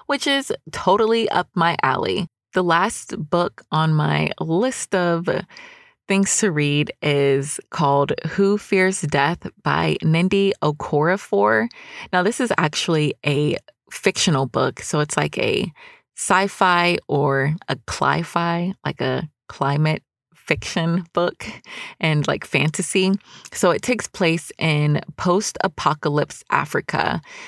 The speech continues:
Um, and it's basically a reminder that the people most impacted by climate change are often the most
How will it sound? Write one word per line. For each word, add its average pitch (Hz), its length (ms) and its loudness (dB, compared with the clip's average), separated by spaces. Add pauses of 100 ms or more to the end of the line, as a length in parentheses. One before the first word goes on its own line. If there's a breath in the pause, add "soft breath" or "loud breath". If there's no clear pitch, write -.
(320 loud breath)
Um, 143 560 2 (200)
and 165 160 2
it's 165 340 0
basically 233 500 2
a - 80 2
reminder 143 540 4
that 131 280 2
the 151 100 2
people 170 560 0
most 160 360 2
impacted 226 520 0
by 180 140 2
climate 190 420 0
change 180 480 0
are 180 160 0
often 196 540 2
the 180 200 0
most 175 420 2